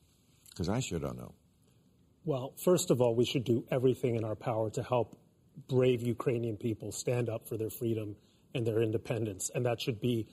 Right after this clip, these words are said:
Speaker 2: a moral absolute in this country. If people can't see that, maybe Tucker Carlson and others can't see that, then they're losing sight of what democracy. So there's, there's a moral question.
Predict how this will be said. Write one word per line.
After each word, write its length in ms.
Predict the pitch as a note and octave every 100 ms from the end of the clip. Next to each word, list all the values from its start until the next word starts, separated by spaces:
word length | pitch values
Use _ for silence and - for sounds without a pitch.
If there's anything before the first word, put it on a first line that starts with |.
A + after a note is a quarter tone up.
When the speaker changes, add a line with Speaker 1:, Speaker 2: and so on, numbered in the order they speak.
| - _ _ -
Speaker 2:
a 80 | C#3
moral 400 | C#3+ D#3+ D3+ C3+
absolute 760 | B2 - C3 A2+ B2+ B2 B2+
in 180 | C#3 A2+
this 180 | A2 -
country. 420 | B2+ A2+ - G#2
If 120 | -
people 300 | - D3 C#3+
can't 360 | - C#3+ A#2+ -
see 240 | - D3
that, 320 | A#2 A2 -
maybe 260 | B2 A#2+ A#2
Tucker 300 | - C3+ A#2+
Carlson 560 | - C#3 C3 - B2 A2
and 80 | A2+
others 300 | B2 A#2 -
can't 280 | C3+ A#2 -
see 180 | C#3 C3
that, 260 | A#2 A2+ - - _ C#3+
then 260 | B2+ C3+ C#3+
they're 140 | B2+
losing 400 | A2+ C3 A#2+ B2+
sight 280 | - C3 A#2
of 80 | A2+
what 160 | A2
democracy. 600 | A#2+ A#2 A#2 A2+ A#2+ A#2+
So 140 | - B2
there's, 220 | B2 -
there's 180 | C3+ A2
a 40 | A#2+
moral 440 | C3 D3 E3 C3+
question. 460 | - B2+ G#2+ -